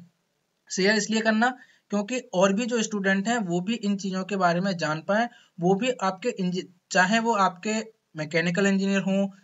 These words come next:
चाहे वो आपके सिविल हों, चाहे केमिकल इंजीनियर हों, चाहे आपका आर्किटेक्चर वाला हो, चाहे कोई भी इंजीनियर भी ना हो, आपका कोई नॉर्मल पर्सन भी हो,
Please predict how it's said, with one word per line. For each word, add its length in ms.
चाहे 220
वो 100
आपके 260
सिविल 340
हों, 280
चाहे 300
केमिकल 440
इंजीनियर 360
हों, 220
चाहे 200
आपका 260
आर्किटेक्चर 680
वाला 260
हो, 320
चाहे 180
कोई 300
भी 100
इंजीनियर 640
भी 160
ना 120
हो, 200
आपका 320
कोई 220
नॉर्मल 380
पर्सन 400
भी 80
हो, 260